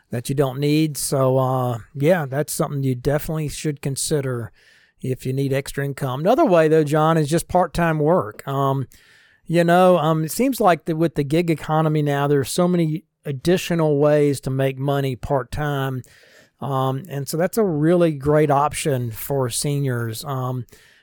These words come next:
to be able to transition to kind of part-time work after leaving their job. Some of them are able to do that in their current job, you know, because it kind of lends itself to consulting back, you know, or getting some kind of,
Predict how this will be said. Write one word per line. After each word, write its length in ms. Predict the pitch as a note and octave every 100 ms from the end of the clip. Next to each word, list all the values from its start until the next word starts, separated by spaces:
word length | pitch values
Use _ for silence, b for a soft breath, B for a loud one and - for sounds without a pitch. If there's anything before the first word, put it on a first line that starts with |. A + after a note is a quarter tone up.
| b
to 100 | D#3
be 120 | D#3
able 80 | D3
to 20 |
transition 840 | C#3 - D#3 D#3 C#3+ D3+ - D3+ C#3+
to 120 | C#3
kind 180 | - C#3
of 60 | B2
part-time 440 | - D3 D3+ C#3
work 220 | C3+ C3+
after 180 | C#3 C#3
leaving 240 | C#3 C#3 C3+
their 100 | B2
job. 380 | C#3+ C#3 C3+
Some 240 | - G#3 B3+
of 140 | A3+
them 240 | F#3+ F3 E3+
are 160 | D#3 D#3
able 200 | E3 D#3
to 60 | D3
do 200 | D#3+ E3+
that 240 | D#3+ F3+
in 240 | E3 E3+ D#3
their 140 | C#3
current 320 | - D#3+ D3+
job, 420 | C#3 C#3 D3 F3 D#3+
you 120 | E3
know, 200 | E3 G3+
because 480 | F3+ - D3 C#3 - b b b -
it 120 | C#3
kind 120 | E3
of 80 | D3
lends 260 | C#3+ E3 D#3
itself 480 | C#3+ - D#3 D#3+ -
to 140 | D3
consulting 800 | - C#3+ - E3 E3+ - E3+ D#3
back, 460 | C#3+ D3 E3 D#3+ -
you 80 | D#3+
know, 340 | D#3+ D#3 D#3+
or 160 | C#3+ C3
getting 280 | D3 D#3 D3
some 200 | - D3+
kind 220 | D3+
of, 100 | D3+